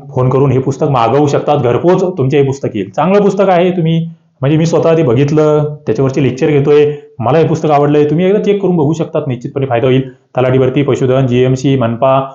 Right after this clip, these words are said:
ग्रामसेवक सगळ्या बॅचेस तुम्हाला अभ्यास टाईपवर भेटणार आहे. चला, हे लेक्चर आवडत असतील लाईक करत चला, शेअर करा, चॅनलला सबस्क्राईब करा.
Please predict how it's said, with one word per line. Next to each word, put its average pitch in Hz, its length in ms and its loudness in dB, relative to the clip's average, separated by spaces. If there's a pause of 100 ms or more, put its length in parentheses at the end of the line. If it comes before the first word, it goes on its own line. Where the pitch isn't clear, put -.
(240)
ग्रामसेवक 135 340 0
सगळ्या 127 240 0
बॅचेस 117 400 -2
तुम्हाला 120 200 -2
अभ्यास 113 260 -2 (120)
टाईपवर 113 260 0
भेटणार 101 280 -4
आहे. - 100 -12 (720)
चला, 233 120 4
हे 247 60 6
लेक्चर 240 220 2
आवडत 208 200 2
असतील 202 200 0
लाईक 165 160 2
करत 160 160 -2
चला, 165 260 -2
शेअर 139 280 -2
करा, 139 200 0
चॅनलला 120 320 -4
सबस्क्राईब - 440 -6 (100)
करा. 90 100 -4